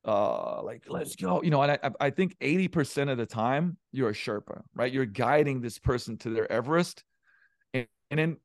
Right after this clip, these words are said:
you know, ten percent of the time you push them, you know, and ten percent of the time you might pull them when they're down, but eighty percent of the time it's guiding them. And, you know, and to become a great guide,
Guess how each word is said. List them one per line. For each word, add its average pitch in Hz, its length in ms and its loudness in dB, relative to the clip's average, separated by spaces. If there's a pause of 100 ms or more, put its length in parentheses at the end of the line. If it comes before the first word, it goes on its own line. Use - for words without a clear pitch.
(160)
you 214 100 -2
know, 196 120 4
ten 226 260 0
percent 208 300 0
of 175 100 -2
the - 40 -10
time 170 340 0
you 156 160 -6 (140)
push 214 240 2
them, 143 420 -2
you 139 60 -6
know, 143 140 0
and 127 100 -6
ten 165 160 0
percent 151 260 -4
of 131 100 -2
the - 80 -6
time 135 160 0
you 127 60 -4
might 123 240 -4
pull 147 280 2
them 127 120 0
when 117 140 -2
they're 113 100 -2
down, 120 380 0 (560)
but 120 140 0
eighty 151 200 2
percent 131 380 -4
of 113 60 -4
the 110 60 -4
time 120 280 0
it's 98 160 -6
guiding 120 360 2
them. 117 160 -4
And, 117 160 -4
you 139 100 -4
know, 120 120 2
and 117 140 -2 (300)
to 156 100 2
become 175 320 2
a 160 40 0
great 127 340 0
guide, 120 520 2